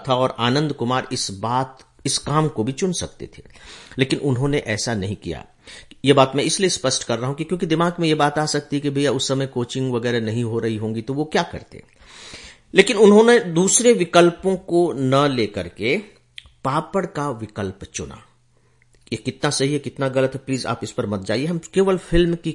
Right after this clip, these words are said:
कहानी तक अपने आप को सीमित रखते हैं। जब आप इसका मूल्यांकन करेंगे तो आपको लगेगा कि no doubt कि वो बहुत brilliant हैं,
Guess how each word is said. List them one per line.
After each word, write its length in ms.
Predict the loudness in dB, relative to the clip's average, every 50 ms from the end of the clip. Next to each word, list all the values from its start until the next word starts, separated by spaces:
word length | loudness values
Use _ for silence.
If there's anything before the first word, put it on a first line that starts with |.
| -6 -8
कहानी 460 | -8 -6 -4 -2 -2 -2 -2 -2 -4 -4 -6 -8
तक 180 | -8 -6 -8
अपने 280 | -10 -10 -6 -4 -2 -2
आप 200 | -2 -2 -4 -4
को 80 | -6 -6
सीमित 400 | -4 -4 -4 -4 -4 -4 -6 -8
रखते 280 | -12 -14 -14 -14 -14
हैं। 160 | -14 -12 -14 -18 -20 -20 _ _ _ _ _ _ _ _ _ _ _ _ _ _ _ _ _ -20 -18 -16 -14 -14 -14 -4 4 6
जब 160 | 8 8 8
आप 140 | 8 6 4
इसका 200 | 2 0 2 2
मूल्यांकन 560 | 4 4 4 6 6 6 6 4 4 2 2 2
करेंगे 360 | 4 2 2 4 4 2 2
तो 100 | 0 0
आपको 380 | 0 2 2 0 0 0 0
लगेगा 420 | 2 2 2 2 0 0 2 0 0
कि 140 | 0 -2 0
no 220 | 0 2 2 2
doubt 240 | 4 4 4 2 0 -4 -6
कि 60 | -6
वो 140 | -4 -4 -4
बहुत 200 | -4 -4 -6 -6
brilliant 640 | -6 -6 -6 -4 -2 0 2 2 2 2 0 -4
हैं, 280 | -6 -4 -4 -4 -6